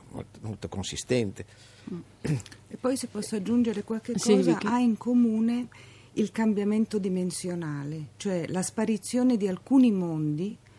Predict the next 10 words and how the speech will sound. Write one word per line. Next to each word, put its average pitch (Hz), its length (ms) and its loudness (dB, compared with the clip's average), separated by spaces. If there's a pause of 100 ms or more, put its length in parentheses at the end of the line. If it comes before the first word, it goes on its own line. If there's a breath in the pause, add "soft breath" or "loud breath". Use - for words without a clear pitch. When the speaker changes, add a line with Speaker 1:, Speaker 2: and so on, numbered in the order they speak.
(220 soft breath)
Speaker 2:
Mm. 165 100 2
Speaker 3:
e 208 80 4
il 226 140 2
fatto 233 480 -2
che 233 80 0
il 214 100 2
mondo 233 540 4
operi 214 340 -4
su 196 140 -6
una, 180 340 -4